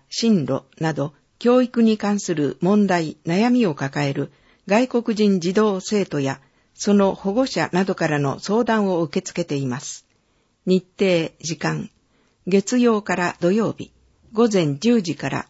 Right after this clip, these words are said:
午後九時。費用、無料。相談方法、電話またはEメール。対応言語は、日本語、英語、ポルトガル語、スペイン語。相談先、スクールホットライン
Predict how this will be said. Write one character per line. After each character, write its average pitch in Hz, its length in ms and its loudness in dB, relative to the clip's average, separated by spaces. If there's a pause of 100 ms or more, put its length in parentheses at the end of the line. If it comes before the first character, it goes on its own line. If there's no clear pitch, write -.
午 220 140 0
後 170 300 -2
九 - 100 -2
時。 - 240 -8 (460)
費 233 160 2
用、 139 320 -2 (180)
無 160 160 0
料。 147 380 -2 (500)
相 254 240 0
談 240 220 0
方 175 180 -2
法、 131 400 -6 (400)
電 196 260 2
話 180 300 -4
ま 170 160 -4
た 233 160 0
は 160 240 -2
E 170 220 -2
メ 156 140 -2
ー 135 100 -6
ル。 - 120 -16 (640)
対 240 280 2
応 226 180 2
言 185 240 0
語 135 140 -4
は、 131 200 -6 (300)
日 185 160 0
本 208 260 2
語、 165 260 -2 (120)
英 180 260 0
語、 156 280 -6 (260)
ポ 190 140 0
ル 220 100 2
ト 196 160 -4
ガ 185 140 -2
ル 160 120 -6
語、 147 340 -4
ス - 180 -12
ペ 175 140 0
イ 156 140 -2
ン 143 120 -4
語。 - 180 -8 (600)
相 214 240 0
談 180 200 0
先、 - 460 -10 (320)
ス - 140 -14
ク 254 240 0
ー - 20 0
ル 226 140 2
ホ 202 100 -2
ッ 196 40 0
ト 208 200 -2
ラ 196 140 0
イ 147 160 -2
ン - 180 -8